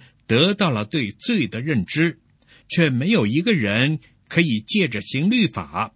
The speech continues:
被称为义，因为律法只是将罪的知识带给我而已。罗马书第三章第二十一节说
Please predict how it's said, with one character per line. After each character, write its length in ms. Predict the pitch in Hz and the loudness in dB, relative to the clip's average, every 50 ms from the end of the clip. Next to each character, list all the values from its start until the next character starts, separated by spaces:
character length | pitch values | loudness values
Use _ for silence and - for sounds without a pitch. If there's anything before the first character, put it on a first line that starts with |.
| _ | _
被 180 | - 135 101 92 | 0 0 0 0
称 300 | - - - 165 151 131 | -4 -6 -4 -2 -2 0
为 160 | - 101 107 | 0 -2 -2
义， 240 | 110 131 143 123 - _ _ _ _ _ _ _ _ _ _ _ _ _ - - - - - | -4 -6 -8 -10 -14 _ _ _ _ _ _ _ _ _ _ _ _ _ -20 -20 -20 -8 -2
因 160 | - 208 196 | 0 2 4
为 120 | 190 190 | 4 2
律 200 | 196 214 262 240 | 2 2 2 0
法 340 | 190 - 104 85 95 127 127 - _ _ _ _ _ | 0 0 -4 -4 -4 -4 -6 -8 _ _ _ _ _
只 140 | - - 107 | -8 -6 -6
是 380 | 104 - 123 123 120 123 127 117 | -4 -4 -2 -2 0 -2 -2 -4
将 400 | - - 175 165 160 165 160 156 | -2 0 0 2 2 2 0 -2
罪 280 | - - 233 175 117 | -2 -2 -2 -2 -2
的 120 | 92 107 101 | -2 -6 -8
知 300 | - - 214 247 247 233 | -8 -6 -6 -4 -2 -2
识 260 | - - 117 - - _ _ _ | -2 -4 -4 -8 -12 _ _ _
带 260 | - 190 165 131 107 | -2 0 0 0 -2
给 220 | 101 - 113 113 120 | -2 -2 -2 -2 -2
我 200 | 107 87 82 87 | -2 -4 -8 -10
而 260 | 87 98 110 139 170 | -4 -2 0 0 0
已。 540 | 165 123 92 76 69 71 80 117 135 - - _ _ _ _ _ _ _ _ _ _ _ _ _ _ _ _ _ _ _ _ _ _ _ _ _ - | 0 -2 -6 -8 -8 0 2 2 2 2 -2 _ _ _ _ _ _ _ _ _ _ _ _ _ _ _ _ _ _ _ _ _ _ _ _ _ 0
罗 140 | 135 160 | 4 4
马 160 | 180 165 131 110 | 4 4 4 0
书 420 | - - 143 143 147 151 147 143 | -2 -2 -2 0 0 0 -2 -4
第 320 | 127 - 175 143 107 104 | -6 -6 -6 -4 -4 -6
三 300 | 104 - - 147 139 143 139 | -6 -4 -2 -2 0 0 0
章 260 | - 143 139 139 - _ _ _ _ _ _ _ _ _ - | 0 -2 -2 -2 -6 _ _ _ _ _ _ _ _ _ -6
第 100 | 180 156 | -4 0
二 160 | 156 147 123 | 0 0 0
十 240 | 113 - 131 123 - | 0 -4 -8 -12 -8
一 200 | - 208 214 208 | -4 -2 -2 -2
节 220 | 160 - 113 107 107 | -2 -4 -6 -6 -6
说 340 | - - 147 156 - - | -4 -4 -4 -4 -6 -8